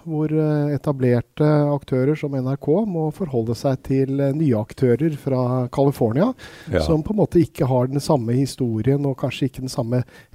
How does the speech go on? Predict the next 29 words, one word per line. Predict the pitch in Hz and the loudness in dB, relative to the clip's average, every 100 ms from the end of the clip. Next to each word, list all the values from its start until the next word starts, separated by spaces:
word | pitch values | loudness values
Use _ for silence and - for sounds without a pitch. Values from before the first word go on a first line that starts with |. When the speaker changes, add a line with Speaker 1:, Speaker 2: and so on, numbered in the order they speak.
| - | -2
Speaker 1:
tekniske | 123 - 123 - 147 | -2 0 -2 2 2
legacyen | 123 117 - 135 160 | 4 2 2 4 2
å | 160 139 | 0 0
trekke | 165 - | 0 -2
på | - 190 | -2 -2
som | 220 160 | 0 0
det | 139 135 139 135 | 2 4 4 2
vi | 135 | 0
har, | 131 160 277 | 0 0 0
men | 196 | -2
kan | 156 156 | -6 -8
gå | 120 120 | -4 -4
rett | 107 | -4
til | - 131 | -4 -6
publikum | 110 104 104 135 139 - - - - | -6 -8 -4 -2 -2 -8 -20 -18 -8
og | 131 | -2
bruke | 139 - 123 | -2 -2 -2
pengene | 131 104 113 | -2 -2 -6
på, | - - 113 117 117 | -6 -4 -2 -2 -2
på | 156 | -2
godt, | 135 - - | -2 -4 -2
eh, | 135 127 127 | 2 4 2
godt | 135 151 | 0 2
innhold | 269 127 127 | 2 2 -2
som | - 131 | -2 -4
de | 127 127 127 117 | -2 -2 -2 -6
også, | 127 107 - 113 113 117 | -10 -14 -8 -6 -6 -8
også | - - | -12 -12
har. | 110 - | -12 -12